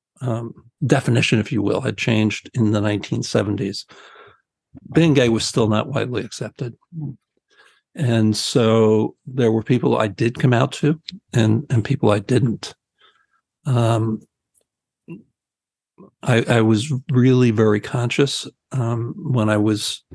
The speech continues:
Speaker 1: visiting any sort of a L G B T Q venue
Speaker 2: Mm-hmm.
Speaker 1: that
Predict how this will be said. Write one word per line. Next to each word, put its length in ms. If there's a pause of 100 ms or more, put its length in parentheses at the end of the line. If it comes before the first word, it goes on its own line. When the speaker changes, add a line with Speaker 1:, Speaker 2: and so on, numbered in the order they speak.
(960)
Speaker 1:
visiting 520
any 200
sort 320
of 120
a 320
L 160
G 100
B 120
T 260
Q 580
venue 480 (540)
Speaker 2:
Mm-hmm. 760
Speaker 1:
that 260